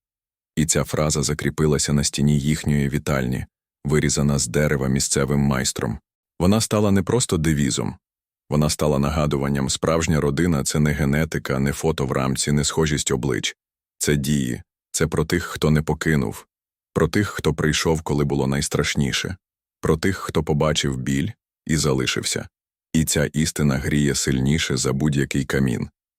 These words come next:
І от тепер, коли хтось із села питає Андрія,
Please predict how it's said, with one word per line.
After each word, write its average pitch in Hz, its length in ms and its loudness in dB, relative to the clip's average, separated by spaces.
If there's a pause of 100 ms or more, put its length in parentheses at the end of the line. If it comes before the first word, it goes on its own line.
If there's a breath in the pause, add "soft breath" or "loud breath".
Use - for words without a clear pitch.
(280)
І 73 100 2
от 76 220 2
тепер, 76 420 0
коли 67 280 0
хтось - 380 0
із - 160 -2
села 65 360 0
питає 69 480 -2
Андрія, 67 600 0